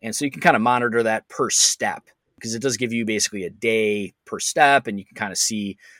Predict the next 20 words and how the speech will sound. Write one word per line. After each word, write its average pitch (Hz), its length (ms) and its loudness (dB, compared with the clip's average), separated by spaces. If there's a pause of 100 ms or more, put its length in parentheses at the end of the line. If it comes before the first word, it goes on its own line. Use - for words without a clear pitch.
(120)
where 123 160 2
you're 95 200 2
at. 90 300 2 (500)
But 160 100 -4
yeah, 104 180 6
that, 170 200 4
you 220 80 -4
know, 190 80 -2
I 185 140 4
went 190 200 6
with 139 120 0
that, 151 140 8
and 147 100 6
I - 20 6
was 139 100 2
like, 165 120 -2
"You 190 60 2
know 185 80 4
what? 175 200 6 (120)
I, 123 120 -8